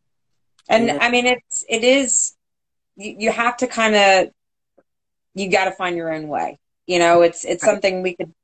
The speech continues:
Speaker 1: you know, I could talk to my clients about it until I'm blue in the face, but there's just
Speaker 2: Yeah.
Speaker 1: certain things that can't really be taught. There
Speaker 2: Yeah.
Speaker 1: are things that you have to, you have to come to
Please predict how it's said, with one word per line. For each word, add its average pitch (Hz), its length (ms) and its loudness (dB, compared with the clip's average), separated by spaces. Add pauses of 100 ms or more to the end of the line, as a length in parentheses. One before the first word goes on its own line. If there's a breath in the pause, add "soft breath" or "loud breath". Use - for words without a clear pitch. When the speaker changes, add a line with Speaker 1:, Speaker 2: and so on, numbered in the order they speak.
(100)
Speaker 1:
you 185 100 -2
know, 165 240 2
I 220 160 2
could 233 120 -10
talk 202 220 -2
to 214 80 -10
my 202 120 0
clients 202 380 -6
about 185 220 2
it 185 80 2
until 175 220 -4
I'm 170 160 -2
blue 185 200 0
in 175 100 0
the 165 80 -4
face, - 480 -2
but 165 140 2
there's 175 180 -2
just 220 300 -4
Speaker 2:
Yeah. 214 60 4
Speaker 1:
certain 175 220 -4
things 185 300 -2
that 170 120 -8
can't - 240 -6
really 175 240 0
be 160 160 -4
taught. 143 440 2 (420 soft breath)
There 175 120 4
Speaker 2:
Yeah. 175 80 4
Speaker 1:
are - 40 -4
things 202 220 -2
that 190 180 -10
you 190 120 -6
have 190 180 2
to, 180 280 0
you 196 180 -2
have 208 200 0
to - 100 -6
come 214 420 0
to 165 560 -2